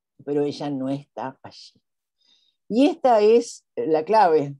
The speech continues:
para entender lo que es la depresión posparto o depresión materna en el primer año,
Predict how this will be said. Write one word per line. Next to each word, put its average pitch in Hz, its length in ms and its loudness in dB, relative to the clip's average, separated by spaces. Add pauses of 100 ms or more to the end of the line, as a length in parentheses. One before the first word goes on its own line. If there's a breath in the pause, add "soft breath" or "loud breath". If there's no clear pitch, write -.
para 135 180 -2
entender 135 500 -6
lo 135 220 -8
que 127 160 -10
es - 260 -18
la 127 160 -4
depresión 123 800 -8
posparto 135 720 -2
o - 80 -8
depresión 123 400 -10
materna 135 360 -6
en 123 80 -8
el 113 80 -10
primer 135 260 -10
año, 143 360 -8